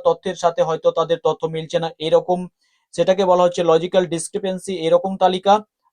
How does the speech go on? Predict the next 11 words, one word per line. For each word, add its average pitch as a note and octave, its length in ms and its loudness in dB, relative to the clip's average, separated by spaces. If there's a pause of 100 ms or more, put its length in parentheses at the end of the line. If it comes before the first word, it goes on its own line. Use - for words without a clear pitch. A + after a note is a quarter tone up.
(140)
আর D#3 80 2
একটা E3 300 2
রয়েছে G3+ 300 0
no E3+ 240 2
mapping F#3+ 360 -2
তালিকা, E3+ 340 0
দু E3+ 140 -6
হাজার F3 220 2
দুই E3 140 -6
এর F3 60 -2
সাথে F3 300 -2